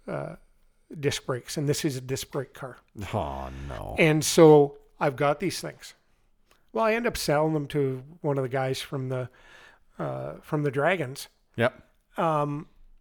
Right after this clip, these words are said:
Speaker 1: and they're really nice wheel, full chrome, next to no pitting whatsoever. They're really great shape.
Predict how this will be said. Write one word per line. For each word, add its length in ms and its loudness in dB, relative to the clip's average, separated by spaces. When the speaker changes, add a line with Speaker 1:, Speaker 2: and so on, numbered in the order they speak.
Speaker 1:
and 100 -4
they're 80 0
really 260 2
nice 420 -2
wheel, 280 0
full 280 0
chrome, 540 -2
next 520 -2
to 80 -4
no 480 -2
pitting 460 -4
whatsoever. 380 -8
They're 100 -10
really 340 -6
great 220 -2
shape. 260 -6